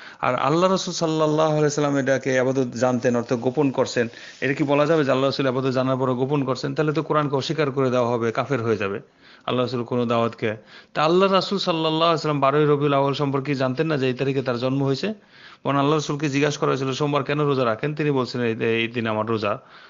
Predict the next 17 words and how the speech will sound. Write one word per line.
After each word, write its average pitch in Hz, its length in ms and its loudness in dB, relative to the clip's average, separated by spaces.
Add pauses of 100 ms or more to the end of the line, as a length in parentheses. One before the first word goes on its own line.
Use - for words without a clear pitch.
(1300)
উম, 113 200 -4
বা 110 300 -2
এখানে 147 360 -2
এখন 190 400 0 (340)
আল্লাহ 175 260 2
রাসূল 196 280 0
জ-, 147 340 2
রোজা 156 200 2
রাখতেন, 139 340 0
সোমবারে 156 420 0
তো 156 140 0
এই 151 140 2
কারণেও 156 380 2
রোজা 131 220 4
রাখা 117 240 0
যাবে 107 240 0
না 95 160 -8